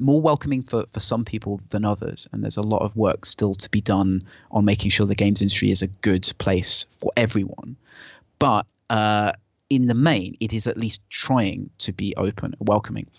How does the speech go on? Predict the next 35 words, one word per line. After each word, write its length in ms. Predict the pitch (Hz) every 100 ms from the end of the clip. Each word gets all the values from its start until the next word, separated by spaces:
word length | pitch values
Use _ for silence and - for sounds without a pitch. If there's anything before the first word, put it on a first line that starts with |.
| - - -
And 100 | 123
so 160 | - 127
that 180 | 165 127
was 200 | 123 120
when 160 | 131
I 60 | 117
sort 200 | - -
of 20 |
started 320 | - 120 113
my 160 | 107 104
professional 520 | 98 104 127 - 104
life. 280 | - - -
I 60 | 110 110
really 280 | 131 139 147
responded 480 | 117 - 117 110
well 180 | - 107
to 120 | -
that. 220 | 139 139 -
I 40 | 107
was 120 | 104
just 200 | - 110
so 120 | 123
happy 240 | 120 135 117
to 100 | -
be 120 | 110
in 80 | 104
an 40 |
environment 460 | 98 113 110 98 -
where 260 | 98 98 104 -
people 240 | - 127 131
who 40 |
had 160 | 117 113
different 480 | 110 - 107 101 - _
beliefs 600 | 113 135 139 - - - _ -
about 420 | 117 113 107